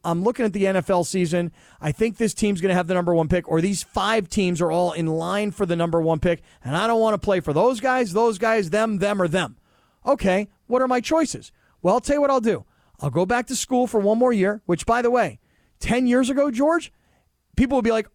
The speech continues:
"Are you out of your mind? You can't go back to school. You're gonna pass up on all this money." But the fact of the matter is,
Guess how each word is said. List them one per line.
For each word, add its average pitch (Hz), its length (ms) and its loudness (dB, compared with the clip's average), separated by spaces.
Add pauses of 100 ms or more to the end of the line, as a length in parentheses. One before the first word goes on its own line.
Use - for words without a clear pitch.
"Are 302 120 2
you 339 160 2
out 320 140 0
of 330 60 -4
your 330 100 -4
mind? 330 480 -2 (200)
You 359 120 -2
can't 339 260 -2
go 294 140 2
back 269 240 -2
to 277 100 -6
school. 359 480 0 (220)
You're 349 160 0
gonna 339 160 2
pass 320 380 0
up 330 160 0
on 247 140 0
all 285 200 4
this 330 180 0
money." 302 360 0 (180)
But 196 100 -6
the 190 80 -4
fact 262 360 -2
of 214 40 -4
the 214 80 0
matter 196 320 2
is, 240 360 0